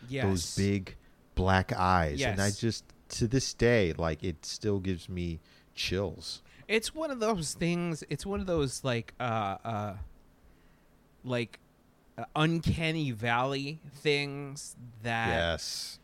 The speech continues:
Speaker 1: just fucks with you when you're a kid. Like, just the cover art to that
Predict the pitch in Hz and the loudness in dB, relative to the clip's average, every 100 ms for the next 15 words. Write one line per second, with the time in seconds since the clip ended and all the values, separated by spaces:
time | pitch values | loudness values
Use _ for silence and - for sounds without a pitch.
0 | _ - 160 151 - 151 113 - - 160 | _ -2 0 0 -6 -14 -16 -18 -2 0
1 | 156 - 175 - 175 160 160 147 147 143 | 0 -2 -2 -2 -4 0 0 0 2 0
2 | 139 - 147 139 139 - - _ _ _ | 0 -2 -2 0 -2 -8 -20 _ _ _
3 | - - 131 123 117 135 - - 127 131 | -20 -12 -4 -4 -2 -6 -6 -12 -6 -6
4 | - - - 151 156 151 143 143 139 - | -6 -10 -2 0 2 0 2 2 0 -4
5 | 151 127 127 123 | -6 0 0 0